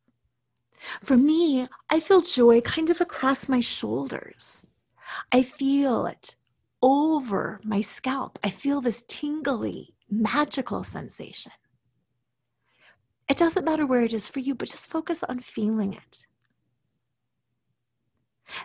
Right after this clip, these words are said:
The next thing I want you to think about is if you can recreate at least some of that sensation right now, wherever you are listening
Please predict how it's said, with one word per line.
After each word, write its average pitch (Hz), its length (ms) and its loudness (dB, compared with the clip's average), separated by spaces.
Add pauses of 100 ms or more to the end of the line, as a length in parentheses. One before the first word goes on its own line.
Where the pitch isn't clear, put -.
The 311 100 2
next 349 260 2
thing 381 180 2
I 311 80 4
want 214 220 2
you 220 140 -2
to 208 80 -4
think 240 260 -4
about 208 400 0
is 247 240 -2
if 277 220 2
you 320 80 2
can 269 260 0
recreate 226 760 0
at - 120 -4
least 247 280 -2
some 302 220 -2
of 330 120 -4
that - 200 -4
sensation 240 580 0
right 277 200 -2
now, 208 320 0 (200)
wherever 285 380 4
you 302 220 0
are 214 220 2
listening 202 760 0